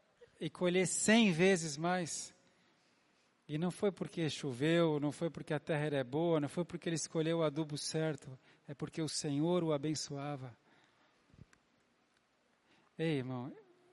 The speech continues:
Deus é o mesmo ontem, hoje e eternamente. Deus tá falando com você agora,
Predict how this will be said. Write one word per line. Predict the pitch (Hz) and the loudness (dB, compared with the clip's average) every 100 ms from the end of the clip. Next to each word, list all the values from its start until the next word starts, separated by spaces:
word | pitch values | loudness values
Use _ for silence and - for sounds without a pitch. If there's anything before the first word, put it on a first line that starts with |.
| _ - | _ -10
Deus | 127 156 151 | 0 0 2
é | |
o | 151 | 0
mesmo | 160 147 147 | 2 0 0
ontem, | 156 170 165 156 | 2 0 0 0
hoje | 147 165 151 | 2 2 -2
e | 156 | -4
eternamente. | 170 165 165 143 139 131 - - _ _ _ _ _ _ _ _ - | -2 -2 -2 -2 -4 -6 -14 -18 _ _ _ _ _ _ _ _ -8
Deus | 120 165 | 0 0
tá | - 175 | 0 -2
falando | 185 180 175 | -2 -2 -2
com | 185 | -2
você | 180 - 185 | -2 0 0
agora, | 165 143 139 127 | 0 -2 -4 -6